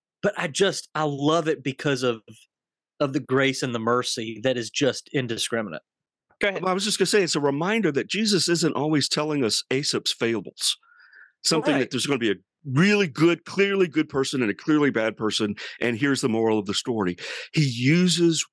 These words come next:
Speaker 3: real life
Speaker 2: Mm.
Speaker 3: and the
Speaker 1: Yeah.
Speaker 3: complicated people in real life.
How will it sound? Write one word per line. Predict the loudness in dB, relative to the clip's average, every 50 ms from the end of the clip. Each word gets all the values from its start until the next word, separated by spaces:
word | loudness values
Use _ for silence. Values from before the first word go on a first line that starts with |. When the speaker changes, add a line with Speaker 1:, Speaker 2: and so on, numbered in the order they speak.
| _
Speaker 3:
real | -10 -4 0 2 4 6 6 4 4 2 0 0 -2 -6 -10 _ _ _ _ -6
life | -2 -2 0 -2 -2 -4 -8 -12 -12 -12 -14 -14 -18 _ _ _ _ _ -6
Speaker 2:
Mm. | -4 -4 -2 -2 0
Speaker 3:
and | 0 0 0 0
the | -2
Speaker 1:
Yeah. | -2 -4 -4
Speaker 3:
complicated | -2 -2 -2 -2 -4 -4 -6 -6 -4 -2 -2 0 0 2 2 0 0 -2 -4 _ _
people | -2 0 0 0 0 -2 -4 -4 -4 -8 -14 _ _ -2
in | 0 0 0 0
real | 2 2 2
life. | 0 0 -2 -4 -4 -6 -8 -12 -14